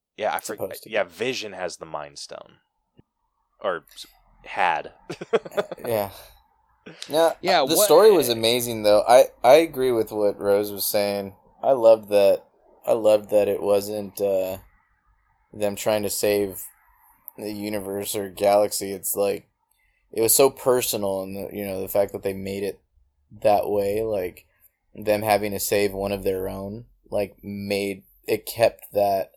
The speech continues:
Speaker 2: um, it really helped keep that kind of, uh, uh,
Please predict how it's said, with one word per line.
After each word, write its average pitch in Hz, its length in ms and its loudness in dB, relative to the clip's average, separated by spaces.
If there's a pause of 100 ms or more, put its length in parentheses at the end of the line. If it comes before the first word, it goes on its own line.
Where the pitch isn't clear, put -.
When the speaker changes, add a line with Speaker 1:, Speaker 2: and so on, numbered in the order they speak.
(840)
Speaker 2:
um, 95 520 -4 (1040)
it 85 160 -12
really 110 240 -2
helped 104 300 -2
keep 104 340 -10
that 101 280 -2
kind 101 280 -6
of, 90 240 -8
uh, 50 640 -8
uh, - 360 -12